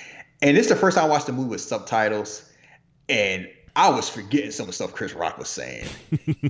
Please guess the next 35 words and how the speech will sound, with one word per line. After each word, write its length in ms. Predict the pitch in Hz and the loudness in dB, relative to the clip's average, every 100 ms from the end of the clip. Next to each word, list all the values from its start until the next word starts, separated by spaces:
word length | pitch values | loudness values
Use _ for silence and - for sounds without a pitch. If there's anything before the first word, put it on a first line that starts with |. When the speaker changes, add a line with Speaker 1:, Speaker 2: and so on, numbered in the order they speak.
| - 147 - 139 143 - 151 - 143 - 147 | -2 -4 -4 -8 -8 -10 -12 -10 -12 -10 -2
Speaker 1:
Talking 160 | 113 107 | 0 2
about, 300 | 98 90 85 | 4 4 2
you 140 | 131 117 | 0 -2
know, 220 | 92 85 | 0 -2
you 240 | 98 156 185 | 0 0 0
trying 360 | 214 180 170 | 2 2 4
to, 80 | 131 | 2
like, 220 | 98 87 | 2 2
they, 200 | 131 135 | 2 2
they 320 | 131 - 131 117 | 0 0 2 4
haggle 400 | - 117 113 110 | 4 2 2 -2
the 80 | 95 | -4
price 300 | - 110 107 | 2 2 2
of 60 | 101 | 0
cocaine. 540 | 113 104 107 104 101 95 | -2 0 0 0 0 -2
Like, 280 | 85 85 101 | -2 -4 -4
you 60 | |
know, 260 | 90 76 82 | -6 -2 0
"I 80 | 92 | -2
can't 340 | - 104 92 | 0 0 0
get 160 | 95 92 | -2 -2
seventeen, 420 | - 101 92 101 | 0 0 2 2
I 40 | |
can't 100 | 90 87 | 2 0
get 100 | - | 2
fourteen." 400 | - - 107 95 | 2 4 4 4
Like, 180 | 87 | 4
"Man, 260 | 131 120 117 | 4 4 6
you 140 | 123 | 6
ain't 140 | 123 123 | 6 6
gonna 180 | 113 104 | 2 2
Jew 320 | 107 131 131 | 2 6 8
me 160 | 131 127 | 8 8
over 300 | 123 123 123 | 6 4 4
this," 440 | 120 123 - | 4 4 0